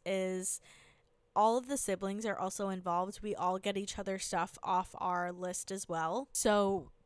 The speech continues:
Belle, my youngest sister, who's five, got me the coasters, and I specifically wanted ones from Etsy that were, like, the resin ones with the flowers in them, 'cause I just think those ones are so cute,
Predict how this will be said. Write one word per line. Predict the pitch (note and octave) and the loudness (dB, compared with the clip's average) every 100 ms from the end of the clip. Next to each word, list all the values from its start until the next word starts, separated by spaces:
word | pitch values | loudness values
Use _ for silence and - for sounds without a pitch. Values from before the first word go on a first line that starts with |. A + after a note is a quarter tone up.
| _ _ | _ _
Belle, | G3 F#3 F#3+ A3+ C#4 | 2 4 2 0 -2
my | B3+ G#3 | -2 -2
youngest | G3 G3 G3 A#3 - | -2 -2 -2 -4 -4
sister, | A3 A3+ - F#3+ G#3+ | -4 -6 -4 -4 -6
who's | G#3 G3+ - - | -8 -10 -10 -6
five, | F#3 F3 F3+ G3 A#3+ | -2 0 -2 -4 -10
got | - F3+ F#3+ | -2 -2 -2
me | G3 | -6
the | G3 | -10
coasters, | - F3 F#3 - G#3 A3 G#3+ | -8 -10 -8 -10 -8 -8 -8
and | - F#3+ | -10 -8
I | F#3 F#3+ F#3+ F#3 | -6 -6 -6 -8
specifically | - G3+ G3+ G#3 B3+ C#4 | -10 -8 -8 -8 -8 -8
wanted | A3 G#3+ G3+ F#3 | -6 -6 -6 -6
ones | G3 G3+ F#3+ | -6 -6 -8
from | - F#3+ - | -8 -6 -6
Etsy | G3 - A3 A3 A3+ - - - - - | -8 -8 -10 -8 -8 -12 -20 -20 -20 -4
that | G3 F3+ | -2 0
were, | F#3+ F#3+ G3 | -2 -4 -4
like, | F3+ E3+ - - _ - | -4 -6 -10 -18 _ -10
the | G3 | -8
resin | F3+ F#3 F#3 G#3 G#3+ G#3 | -6 -4 -4 -4 -6 -6
ones | G#3+ G#3+ G#3+ | -6 -8 -10
with | G#3 | -10
the | F#3+ | -10
flowers | - E3 D#3+ G3 A3 | -6 -4 -4 -4 -6
in | A#3+ | -6
them, | B3+ B3+ | -8 -10
'cause | - G#3+ | -10 -8
I | F#3 | -8
just | G3+ - | -8 -12
think | G#3 | -10
those | A#3 A3+ | -8 -8
ones | A#3 | -8
are | G#3+ | -8
so | - F#3 | -6 -6
cute, | - G3+ F#3+ | -6 -10 -10